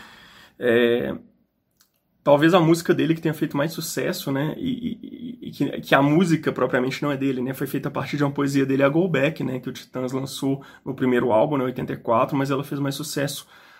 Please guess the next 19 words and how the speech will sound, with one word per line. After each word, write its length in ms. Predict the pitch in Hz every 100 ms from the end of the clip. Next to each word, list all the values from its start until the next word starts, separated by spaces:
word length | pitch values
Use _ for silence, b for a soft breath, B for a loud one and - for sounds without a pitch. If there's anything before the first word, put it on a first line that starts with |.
| B
no 100 | 143
disco 300 | 131 135 -
ao 120 | 147 139
vivo 380 | 131 147 156 - _ _
homônimo, 520 | 156 151 135 135 131
Go 180 | 131 143
Back, 380 | 143 135 135 - -
né? 260 | 143 156 -
Que 100 | -
é, 220 | - -
que 180 | - -
foi 180 | - 135
do 120 | 135
show 260 | - 135
deles 240 | 135 131 131
no 80 | 131
Festival 360 | 135 - 127
de 100 | 131
Montreux. 460 | 131 139 139 131